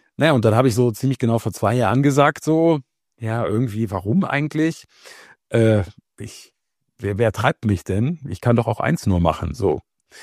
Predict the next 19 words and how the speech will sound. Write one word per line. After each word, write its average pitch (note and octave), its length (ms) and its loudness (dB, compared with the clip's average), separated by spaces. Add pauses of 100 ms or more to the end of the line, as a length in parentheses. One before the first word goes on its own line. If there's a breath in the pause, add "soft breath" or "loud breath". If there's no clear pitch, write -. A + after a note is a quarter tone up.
(380 loud breath)
Naja, D3 340 6
und B2 300 -4
ich C3 140 -12
glaube, B2 500 2
das E3+ 380 -4
war C3+ 160 0
mit D3 300 -2
auch D3+ 220 -2
ein D3+ 300 -6
Schlüssel, C#3+ 640 -2 (540 soft breath)
warum C3+ 300 2
sich B2+ 220 -4
das G3 240 -2
dann C3 220 -2
fortan D3 680 -4
wieder C#3 220 0
dieses, A#2+ 600 -2
diese, A2 600 -2
diese, G2+ 520 0